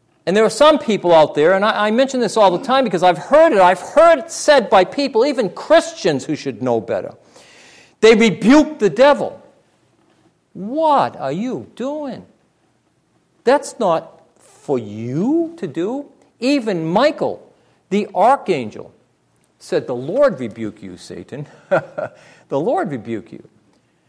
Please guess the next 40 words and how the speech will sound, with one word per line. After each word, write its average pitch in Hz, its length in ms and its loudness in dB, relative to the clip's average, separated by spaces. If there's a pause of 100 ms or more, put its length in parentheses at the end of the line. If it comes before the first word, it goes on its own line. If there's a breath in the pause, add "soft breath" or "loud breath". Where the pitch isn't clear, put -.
(160)
Now, 175 120 6
we're, 202 260 4
again, 190 480 0
we're 196 140 2
in 214 220 -2
a, 156 220 0 (260)
we're 190 240 0
in 208 160 0
a 180 60 4
day 214 560 4
now 139 240 2
where 165 160 0
God 226 340 2
tells 180 260 0
us 180 140 -6
that 185 120 -4
we 208 120 -2
need 175 300 -6
to 175 140 -2
resist. 151 840 2 (840)
Don't - 720 -4
give 226 200 4
him 247 160 2
a - 40 4
breath. 190 640 2
Don't 214 180 0
give 226 160 0
him 214 220 2
a 185 80 6
word. 180 600 4
Just 208 240 0
resist 175 640 0
the 160 80 -2
devil, 113 480 -4 (440 soft breath)
and 123 140 -10
he 151 120 -2
will 135 160 -6
flee 160 280 -8
from 120 240 -12
you. 98 120 -14